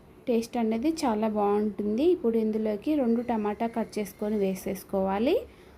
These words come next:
టమాటా, సొరకాయ ముక్కలు మంచిగా ఉడకడానికి మూత పెట్టేసుకొని మనం ఒక పది నిమిషాల వరకు కుక్ చేసుకోవాలి. అలానే ఇప్పుడు ఇందులోకి ఒక స్పూన్ వరకు సాల్ట్ వేసుకోవాలి.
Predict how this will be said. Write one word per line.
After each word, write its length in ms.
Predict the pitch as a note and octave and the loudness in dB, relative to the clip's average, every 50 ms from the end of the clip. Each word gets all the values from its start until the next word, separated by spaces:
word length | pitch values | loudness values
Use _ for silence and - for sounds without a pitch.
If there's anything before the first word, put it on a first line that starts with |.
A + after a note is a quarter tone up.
| - - - - | -20 -14 -6 -2
టమాటా, 440 | C4 A#3+ A3+ A3+ A#3+ B3+ A#3+ C4+ C#4 | 0 0 2 2 0 0 0 0 -2
సొరకాయ 420 | C#4 - C4+ A#3 G#3+ G3+ - A#3+ | 0 0 0 0 0 0 0 2
ముక్కలు 440 | A#3 A#3 A3+ G3+ - - G#3+ G#3+ A#3 | 2 2 2 0 0 -2 -2 0 0
మంచిగా 580 | C4 B3 A3+ G#3+ G#3+ - - G#3 A3 C4 E4 A#4 D5 - - - - - - - - | 0 -2 -2 -2 -4 -4 -6 -6 -2 -2 -2 -2 -4 -6 -18 -20 -20 -20 -10 -4 0
ఉడకడానికి 760 | A#3 A3+ A3+ - B3 A#3+ B3+ A#3+ A#3 A3+ A3 A3 - D4 E4 | 0 0 2 2 0 2 2 2 2 0 0 0 0 4 4
మూత 260 | E4 C#4+ A#3+ A3+ A3+ - B3+ - | 6 6 4 2 0 -2 -2 -2
పెట్టేసుకొని 640 | B3 A#3 A#3+ A#3 A3+ A3+ - - - G#3+ G#3+ A#3 B3 | -2 -2 0 -2 -2 -2 -4 -6 -6 -4 -2 -2 -2
మనం 360 | A#3+ A3 G3 G3+ A#3 D#4 A4 - - G4+ C#4 - | 0 0 0 0 2 0 0 0 -2 -8 -6 -6
ఒక 140 | A#3 A3+ - | -6 -6 -4
పది 280 | A3+ A#3 A#3+ G#3+ G3+ G#3+ | -2 0 0 0 0 0
నిమిషాల 420 | A3 A3 G#3+ - - A#3 A3 A3 | 0 -2 -2 -2 -2 -2 0 0
వరకు 540 | G#3+ G#3 G3+ G3+ G3 F#3+ - - F#4+ C5+ E5 - - - - - - - - - | -2 -2 -2 -4 -4 -4 -2 -2 -2 -2 -2 -6 -12 -20 -20 -20 -20 -14 -4 0
కుక్ 280 | - - - - - | 0 0 0 0 0
చేసుకోవాలి. 720 | A#3 A3+ A3 - - - G#3 G3+ G3+ G3+ G#3 A3 C4 F4+ B4 D5 - - - - - - - - - - - - | 2 2 0 0 -2 -2 0 0 0 0 0 2 2 2 2 2 0 -6 -20 -20 -20 -20 -20 -20 -20 -14 -8 -4
అలానే 440 | - A3+ A3+ A#3+ B3+ C#4 D4+ E4+ D#4+ | -2 0 0 2 2 4 4 4 2
ఇప్పుడు 240 | D4+ - A#3+ A#3 A#3 | 0 0 -2 0 2
ఇందులోకి 500 | A3+ A3+ A3 A3+ A3+ A#3 A#3 A#3 - C#4 | 2 2 0 0 0 -2 -2 -2 -2 -2
ఒక 260 | C#4 B3+ A#3 - A#3 | 0 0 0 -2 -4
స్పూన్ 440 | A3+ A3+ - - B3 A#3+ A#3+ A#3 A3+ | -4 -4 -4 -2 0 2 2 4 4
వరకు 380 | A3 G#3+ G3+ G3+ G3+ - D4+ | 2 2 0 -2 -2 -2 -2
సాల్ట్ 400 | E4 D#4+ C#4 G#3+ G#3 G#3+ A3 - A#3+ | 0 0 0 0 0 0 0 0 0
వేసుకోవాలి. 840 | A3+ G#3+ G3+ G3 - - - G3+ G3 G3 G3+ G#3 A3 C#4 F#4 C5+ | 0 0 -2 -4 -8 -8 -4 -4 -2 -2 -2 0 0 0 0 0